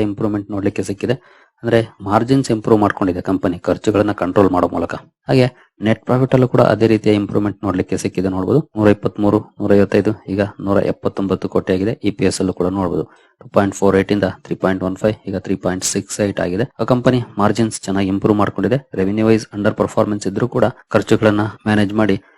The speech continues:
ಮಾರ್ಜಿನ್ಸ್ ಅನ್ನ ಚೆನ್ನಾಗಿ ಮೇಂಟೈನ್ ಮಾಡ್ಕೊಂಡಿದೆ. ಹಾಗಾಗಿ ನೋಡೋಣ ಮಾರ್ಕೆಟ್ ಅಲ್ಲಿ ಯಾವ ರೀತಿ ರಿಯಾಕ್ಷನ್ ಬರುತ್ತೆ ಈ ಮಾದರಿ ಸ್ಪೆಷಾಲಿಟಿ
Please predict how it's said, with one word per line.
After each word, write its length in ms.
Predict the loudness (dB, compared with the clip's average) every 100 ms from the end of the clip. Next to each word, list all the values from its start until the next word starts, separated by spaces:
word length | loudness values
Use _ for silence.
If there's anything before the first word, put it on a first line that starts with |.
| -2
ಮಾರ್ಜಿನ್ಸ್ 360 | 0 0 -2 -2
ಅನ್ನ 100 | -6 -4
ಚೆನ್ನಾಗಿ 260 | -2 0 -2
ಮೇಂಟೈನ್ 300 | -4 -2 -2 -2
ಮಾಡ್ಕೊಂಡಿದೆ. 400 | -4 -2 -2 -2 -4 _ _ _ -2
ಹಾಗಾಗಿ 240 | 0 0 -2 2
ನೋಡೋಣ 200 | 4 4 2 -4
ಮಾರ್ಕೆಟ್ 240 | -2 -2
ಅಲ್ಲಿ 120 | 2 2
ಯಾವ 80 | 2
ರೀತಿ 120 | 0 0
ರಿಯಾಕ್ಷನ್ 400 | -2 -4 -10 -4
ಬರುತ್ತೆ 300 | -4 -2 -6 -6 _ -2
ಈ 40 | 0
ಮಾದರಿ 220 | 0 -2
ಸ್ಪೆಷಾಲಿಟಿ 460 | -2 -4 -4 -4